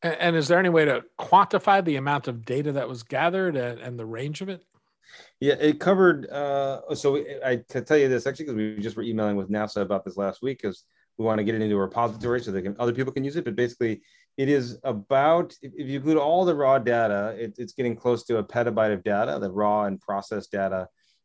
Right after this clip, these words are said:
Speaker 2: uh, from every sequence of every time point, from every assay. Uh, so it's getting big. And in the data is, again,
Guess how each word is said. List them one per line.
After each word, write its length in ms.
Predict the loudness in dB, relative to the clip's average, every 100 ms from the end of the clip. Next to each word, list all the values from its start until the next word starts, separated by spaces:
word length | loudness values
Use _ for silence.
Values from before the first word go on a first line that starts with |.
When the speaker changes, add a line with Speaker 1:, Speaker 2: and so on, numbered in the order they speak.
| -8
Speaker 2:
uh, 200 | -2 -2
from 180 | -2 -4
every 240 | -2 -2
sequence 500 | -4 -6 -4 -2 -4
of 120 | -2
every 200 | -2 -2
time 240 | -4 -2 -2
point, 340 | -2 -4 -4
from 160 | -2 -2
every 240 | -2 -2
assay. 640 | -4 -6 -4 -2 0 -2 -6
Uh, 200 | -8 -8 -6
so 300 | -2 -2 -4 _ _ -10
it's 160 | -8
getting 260 | -6 -6 -2
big. 360 | 2 2 0 -12 _ _ _ -4
And 300 | 0 0 -2
in 200 | 0 4
the 60 | 4
data 480 | 4 2 2 0 -2
is, 460 | -4 -4 -4 -8 -20 _ -10
again, 300 | -4 -4